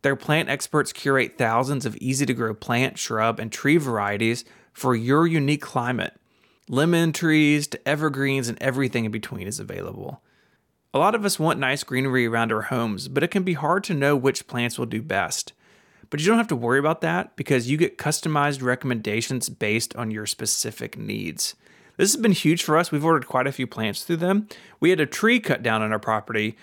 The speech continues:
at the beginning of the year, and what was once basically a hundred percent shade is now a hundred percent sun. And a lot of the stuff we had planted there, we had to move, we had to replace. And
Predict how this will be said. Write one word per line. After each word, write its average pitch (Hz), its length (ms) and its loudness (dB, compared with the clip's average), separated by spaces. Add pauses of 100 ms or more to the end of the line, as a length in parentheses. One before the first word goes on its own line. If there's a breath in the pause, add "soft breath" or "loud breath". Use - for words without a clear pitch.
(180 loud breath)
at 147 80 -14
the 139 80 -4
beginning 117 400 0
of 107 160 -4
the 120 100 0
year, 120 440 0 (400 loud breath)
and 147 180 4
what 156 160 4
was 143 240 2
once 175 440 2
basically 135 760 0 (100)
a 135 40 2
hundred 131 200 0
percent 135 300 -4
shade 123 480 0
is 110 160 -4
now 113 500 0
a 113 60 -6
hundred 117 180 -2
percent - 340 -6
sun. - 440 -2 (420 loud breath)
And 123 160 0
a 120 40 0
lot 135 140 4
of 156 60 2
the 151 60 -2
stuff 139 220 2
we 135 80 4
had 110 120 2
planted 170 300 2
there, 156 160 4
we 131 100 0
had 104 140 -4
to 110 60 -4
move, 151 360 4
we 123 80 2
had 110 80 0
to 110 60 -6
replace. 139 580 0 (560 soft breath)
And 117 420 0